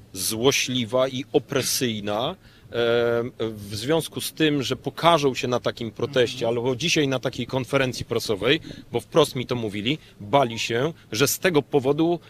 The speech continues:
Speaker 1: em, zostanie im odmówione dofinansowanie, mimo że ich wniosek spełnia wszystkie, e, wszystkie kryteria. Więc warto jeszcze dodać ten element opresyjności państwa wobec, e,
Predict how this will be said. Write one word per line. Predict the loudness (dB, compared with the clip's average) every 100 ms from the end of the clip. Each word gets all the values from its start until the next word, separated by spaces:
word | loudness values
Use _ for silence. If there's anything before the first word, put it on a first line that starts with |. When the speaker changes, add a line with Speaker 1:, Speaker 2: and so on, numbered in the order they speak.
| -10 2
Speaker 1:
em, | 4 4 0 -2 0
zostanie | -2 0 -2 0 0
im | 0 2
odmówione | 2 2 0 2 2 2 2
dofinansowanie, | 0 -4 0 -2 -2 -2 -2 0
mimo | 2 2 4 2
że | 0
ich | -2 -2
wniosek | -2 -2 -2 -4
spełnia | 0 0 2 0 -2 -16 -20 -4
wszystkie, | 0 2 0 -2 2 4 2 0 -14 -12 -4
e, | -2 0 -2 -2 -2
wszystkie | -2 -4 -6
kryteria. | -4 -2 0 0 -2
Więc | -2 -4 -8 -14 2
warto | 4 6 4
jeszcze | 2 0 -2
dodać | -2 2 2 0
ten | -2 -2 -2 -10 -12 2
element | 4 6 4 0
opresyjności | -2 -2 -2 -2 -2 -2 -4
państwa | -2 -2 -2 -2
wobec, | -2 0 0 0 -4 0
e, | 0